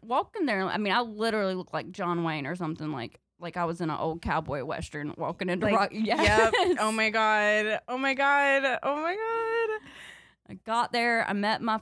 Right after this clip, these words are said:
Speaker 1: friend, and, like, the whole time I'm thinking, like, "This is what lesbians do." This is what I'm thinking. My friend has had the exact same experience as I've just had. And so I sit down, and I was like, "Whew, how was your night?" And she just said,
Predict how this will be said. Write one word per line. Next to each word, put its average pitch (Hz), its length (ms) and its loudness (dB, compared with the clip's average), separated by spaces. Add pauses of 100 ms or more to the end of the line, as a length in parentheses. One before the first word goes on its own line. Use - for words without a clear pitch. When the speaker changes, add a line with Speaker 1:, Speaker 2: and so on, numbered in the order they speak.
Speaker 1:
friend, 196 400 -2
and, 247 120 -4
like, 294 220 -2
the 381 60 0
whole 427 200 2
time 330 240 0
I'm 220 120 0
thinking, 233 340 -2
like, 180 180 -2
"This 226 240 -4
is 233 120 -2
what 214 200 -2
lesbians 190 500 -4
do." 143 180 -8
This 185 240 -2
is 196 80 -4
what 208 200 2
I'm 196 160 0
thinking. 190 240 0
My 180 160 -2
friend 180 320 -2
has 185 100 -6
had 156 220 -4
the 147 60 -4
exact 165 520 -4
same 180 320 -2
experience 156 680 -6
as 180 200 -10
I've 135 200 -10
just 120 220 -12
had. 98 400 -10 (540)
And 165 160 -12
so 170 140 -4
I 156 100 -4
sit 262 340 -4
down, 208 640 -4 (160)
and 170 180 -10
I 170 100 -4
was 165 140 -6
like, 156 460 -4
"Whew, - 680 2 (520)
how 202 200 -2
was 240 200 2
your 262 120 0
night?" 165 400 0 (680)
And 165 260 -8
she 170 160 -6
just 160 280 -12
said, 151 340 -10